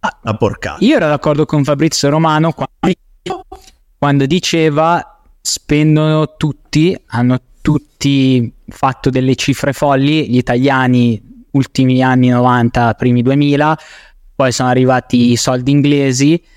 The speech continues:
Speaker 2: adesso perché non può farlo il campionato saudita solo perché è fuori dall'Europa?" Io ero d'accordo, nel senso, se poi iniziano ad arrivare anche giocatori del calibro di Milinkovic-Savic, quindi non solo giocatori alla frutta, ma anche giocatori di ventisei, ventisette anni nel pieno della loro carriera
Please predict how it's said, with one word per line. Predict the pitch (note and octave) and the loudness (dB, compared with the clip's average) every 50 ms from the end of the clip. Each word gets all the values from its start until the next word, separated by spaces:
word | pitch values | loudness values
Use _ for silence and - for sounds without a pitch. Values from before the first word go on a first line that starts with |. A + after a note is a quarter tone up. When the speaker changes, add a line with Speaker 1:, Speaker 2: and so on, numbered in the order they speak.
| _ _ _ _ _ - | _ _ _ _ _ -4
Speaker 2:
adesso | A#2 B2 C#3+ C#3+ C3+ - - C3 | -2 -2 -2 -2 -2 -2 -4 -4
perché | - D#3 C#3 - - D#3+ | -4 -4 -4 -4 -2 0
non | D#3 D3 C3+ | 0 0 0
può | B2 - C3 | 0 -2 -4
farlo | A#2 - C#3 C3+ B2+ C3 C3 C3 C3 C3+ C3 C3 C3 C3 C3 C3 B2+ B2+ B2+ B2 | -2 0 0 0 2 2 2 2 2 2 2 2 2 2 4 4 4 4 2 2
il | A#2+ B2 B2 B2 B2 A#2+ | 2 0 0 0 0 0
campionato | - B2+ B2 A#2 C3 B2+ B2+ A#2+ - | 0 -2 -2 0 0 -2 -2 -2 -2
saudita | B2 - C3+ C3 B2+ C3+ C#3+ C#3+ - C#3+ | -4 -2 -2 0 0 0 0 0 -2 -4
solo | - - - C#3+ D3 D3 C#3 | -4 -2 0 0 2 0 0
perché | - C#3+ C3 - - C#3 C#3 | 0 -2 -4 -2 -2 -4 -4
è | C3 | -2
fuori | - - C#3+ C#3+ C#3 | -2 0 0 2 2
dall'Europa?" | C#3 C3+ C3+ C3+ C3+ C#3+ C#3+ C#3 A#2+ G#2 - C#3 | 2 0 0 0 2 2 2 2 0 0 0 0
Io | B2+ F3 C4 | 2 2 2
ero | A3+ B2+ | 2 0
d'accordo, | A#2 A#2 A#2 - - F3 D3+ A2 G2+ F#2+ A2 | 0 -2 -4 -2 -2 0 0 0 0 -2 -2
nel | A#2 | -2
senso, | A2 - B2 A2 - B2 | -2 -2 -4 -2 -2 -2
se | A2 B2 B2+ B2+ | 0 0 0 0
poi | - D#3 D#3+ D3+ - - _ _ - - _ _ _ _ _ | 0 0 0 -2 -2 -6 _ _ -20 -20 _ _ _ _ _
iniziano | - C#3 D3 D#3+ D3+ - - D#3 D3 D3+ D3 | 0 0 2 2 0 -2 -2 0 0 0 0
ad | D3 D3 C#3+ | 0 0 0
arrivare | C#3 C#3+ D3 C#3+ D3+ D3+ C#3+ C3+ C3 | 0 0 0 0 0 0 2 0 0
anche | C3 C#3 C#3 C3+ C3 - - B2+ B2+ | 0 0 0 0 0 0 0 0 0
giocatori | B2 B2 B2 - C#3 C3+ - - C#3+ C#3+ C#3+ C#3+ C#3 C3+ C3+ C3+ | 0 -2 -2 -2 -2 -4 -2 0 0 0 0 0 0 0 0 0
del | C3 C3+ B2+ A#2 | 0 0 -2 -2
calibro | - C#3 C3 C3 C3 B2 B2+ B2+ B2+ | 0 0 0 0 0 0 0 0 2
di | B2+ B2 | 2 2
Milinkovic-Savic, | C3 B2+ C3 C3 B2+ - B2+ A#2 A#2+ - - - C#3 B2+ A#2 A2 - - | 2 2 2 2 0 0 -2 -2 -2 -2 -2 0 0 0 0 0 -2 0
quindi | - B2+ B2 B2 B2 | 0 2 2 4 2
non | B2 B2+ C3 B2+ | 2 2 0 0
solo | - - C3+ C3+ C3 B2+ | 0 -2 0 0 0 0
giocatori | A#2+ C3 - - B2+ - - B2+ B2+ | -2 -2 -4 -4 -2 -2 0 0 0
alla | B2+ B2+ B2+ | 0 0 -2
frutta, | - - - B2+ A#2 - - - A2 | -2 -4 -4 -4 -4 -4 -4 -2 0
ma | A2 A#2+ | 2 2
anche | B2+ C3+ B2 - B2 | 2 2 0 0 -2
giocatori | A#2 A#2+ - B2+ A#2+ - B2+ B2+ B2+ A#2 | -2 -2 -2 -4 -2 0 0 0 2 2
di | A#2+ | 2
ventisei, | A#2+ A#2+ A#2 - B2 - C3+ B2 | 0 0 0 -2 -2 -2 0 0
ventisette | A2+ A#2 A2+ - - A2+ - B2+ - - C#3 | 0 0 -2 -2 -4 -4 -4 -4 -4 -4 -4
anni | B2 A#2 A2 G#2+ | -2 0 0 0
nel | A2 A2 - | 0 -2 -2
pieno | - B2 B2+ B2+ B2 | 0 0 2 2 2
della | A#2+ B2+ B2 B2 B2 | 0 0 0 0 0
loro | C3 C3 C3 B2 B2+ | 2 2 0 0 0
carriera | - - C3+ B2 A#2+ B2+ C3 C3 A#2+ A2+ G#2+ | -2 -2 -4 -2 0 2 2 2 2 0 -2